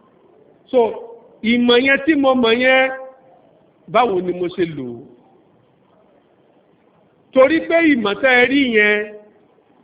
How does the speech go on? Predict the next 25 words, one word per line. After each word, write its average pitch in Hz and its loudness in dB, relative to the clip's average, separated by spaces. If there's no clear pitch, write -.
ìbáà 226 2
jẹ́ 196 0
mọ̀ 262 0
kéwú, 247 0
ìbáà 240 2
jẹ́ 226 2
ìmọ̀ 233 -2
ìwé, 151 -4
ìbáà 262 2
jẹ́ 240 0
ìmọ̀ 202 -4
iṣẹ́ 208 -4
ọwọ́, 226 2
is 190 -2
either 262 2
this 180 -8
or 143 -8
that. 139 -6
Gbogbo 214 0
ohun 233 4
tí 254 -6
ń 269 -4
jẹ́ 262 2
ìmọ̀ 226 -2
láyé, 170 0